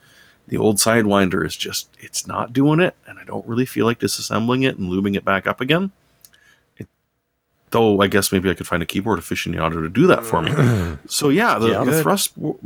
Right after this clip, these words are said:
Speaker 1: Thrustmaster. So not even, like, an odd off brand. The T one six hundred, six thousand M with both joystick and throttle. Hall effect, nonetheless. Hundred and seventy bucks in Canada.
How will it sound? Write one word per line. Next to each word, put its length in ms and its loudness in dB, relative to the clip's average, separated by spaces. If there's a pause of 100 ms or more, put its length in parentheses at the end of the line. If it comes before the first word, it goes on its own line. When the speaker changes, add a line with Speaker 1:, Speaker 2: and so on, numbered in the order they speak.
(280)
Speaker 1:
Thrustmaster. 840 0 (460)
So 180 0
not 180 4
even, 160 2
like, 160 2
an 80 0
odd 200 4
off 280 0
brand. 400 0 (680)
The 120 2
T 180 -2
one 220 2
six 240 -2
hundred, 400 2
six 240 0
thousand 380 2
M 400 2 (560)
with 480 0
both 260 2
joystick 580 0 (400)
and 500 2
throttle. 560 0 (920)
Hall 240 2
effect, 580 -2 (300)
nonetheless. 800 0 (420)
Hundred 340 0
and 100 -4
seventy 420 0
bucks 360 -2
in 120 0
Canada. 440 0